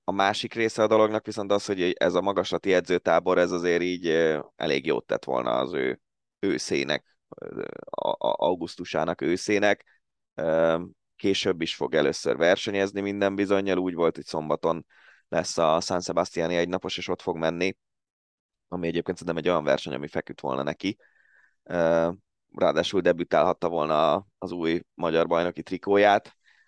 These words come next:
ezen a versenyen, majd most meglátjuk, hogy hogyan alakul így át a programja, és így valószínűleg a Vueltára is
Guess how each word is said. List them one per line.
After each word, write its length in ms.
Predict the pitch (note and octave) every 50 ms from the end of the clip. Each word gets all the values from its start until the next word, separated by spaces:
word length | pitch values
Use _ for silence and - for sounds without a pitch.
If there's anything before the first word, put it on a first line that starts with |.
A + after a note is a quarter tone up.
| _ _ _
ezen 240 | - D#2 F2+ F2+ F2+
a 60 | F2+
versenyen, 520 | F#2 F#2 F#2 F#2 - - F#2+ F#2 F2+ F#2
majd 160 | F#2 E2+ D#2+ D#2+
most 160 | D#2+ - -
meglátjuk, 460 | F2 D2+ C#2+ C#2 D2+ - - E2+ -
hogy 140 | - F2 -
hogyan 260 | - E2+ D2+ E2 E2+
alakul 320 | E2 D#2+ E2+ - - F2+
így 160 | D#2+ D2+ E2+ F2
át 200 | E2 E2+ - -
a 20 |
programja, 580 | - - F#2 F2+ F2+ F#2+ F#2 F#2 F#2 F2+ F2+ F2
és 380 | F2+ - - - - D#2+ D2+ -
így 220 | - E2 E2+ -
valószínűleg 500 | - D2 C#2+ D#2+ E2+ - - D#2+ C#2 C2
a 40 | C2+
Vueltára 600 | C#2 D#2 C#2+ C#2 C#2 B1+ C2+ - D#2 C#2 B1+ A#1+
is 300 | A#1 - - - - -